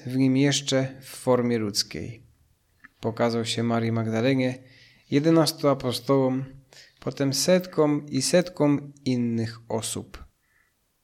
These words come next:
W Jerozolimie spowodował wielkie poruszenie. Było tak wielu świadków Chrystusa zmartwychwstałego, że wybór tam żyjących Izraelitów stał się niezwykle ostry.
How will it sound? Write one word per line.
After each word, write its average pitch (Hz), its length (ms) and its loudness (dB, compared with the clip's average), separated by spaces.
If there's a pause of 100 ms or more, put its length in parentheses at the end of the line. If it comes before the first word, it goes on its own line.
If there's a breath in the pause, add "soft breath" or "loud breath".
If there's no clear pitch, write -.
(240)
W 117 100 -6
Jerozolimie 135 600 2
spowodował 131 680 2
wielkie 139 380 0
poruszenie. 123 720 -2 (520 soft breath)
Było 120 260 2
tak 165 280 2
wielu 165 260 4
świadków 127 600 -2
Chrystusa 127 560 -2
zmartwychwstałego, 135 1080 0 (440 loud breath)
że 127 340 2
wybór 127 480 4 (320 loud breath)
tam 127 240 0
żyjących 139 680 2
Izraelitów 131 840 0 (260 soft breath)
stał 156 340 0
się 165 320 2 (120)
niezwykle 139 760 4
ostry. 113 600 -2